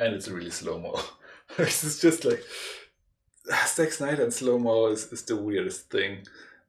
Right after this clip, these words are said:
Uh, he loves that so much, and this movie has lots of it. Lots of it. But yeah, I think, like, the best thing you can say about a movie is that it's very consistent in its weirdness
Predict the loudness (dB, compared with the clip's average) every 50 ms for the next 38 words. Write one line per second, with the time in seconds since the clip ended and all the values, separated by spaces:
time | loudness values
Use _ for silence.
0 | _ 2 4 4 4 2 0 -8 -12 -12 -12 -14 -16 -10 -6 -2 0 2 4 4
1 | 4 4 2 0 0 0 0 2 2 2 2 2 0 -2 -4 -4 -4 -6 -8 -10
2 | -10 -6 -4 -4 -4 -4 -4 -6 -6 -8 -8 -8 -6 -2 -2 -2 -2 -2 -2 0
3 | 0 0 0 -2 -8 -18 _ -18 -14 -10 -6 -6 -2 2 6 6 8 8 6 4
4 | 2 0 0 -2 -2 -6 -6 -8 -14 -16 _ -20 _ _ _ -12 -10 -8 -6 -4
5 | -4 -4 -2 -4 -4 -4 -4 -8 -8 -8 -8 -10 -16 -16 _ _ _ _ _ _
6 | _ _ _ _ _ -2 0 0 0 0 -4 -6 -6 -4 -4 -4 -4 -8 -12 _
7 | _ _ _ -6 -2 0 2 4 4 4 4 6 8 8 8 8 6 0 0 0
8 | 2 0 0 -2 -4 -6 -2 2 4 4 4 6 4 4 2 2 -2 -4 -4 -4
9 | -4 -4 -4 -4 -4 -4 -2 0 0 0 0 -2 -6 -8 -8 -6 -6 -6 -4 -4
10 | -4 -2 0 0 0 0 -2 -4 -8 -10 -10 -8 -8 -8 -10 -8 -8 -6 -4 0
11 | 2 4 4 4 2 2 0 0 0 0 -6 -12 -14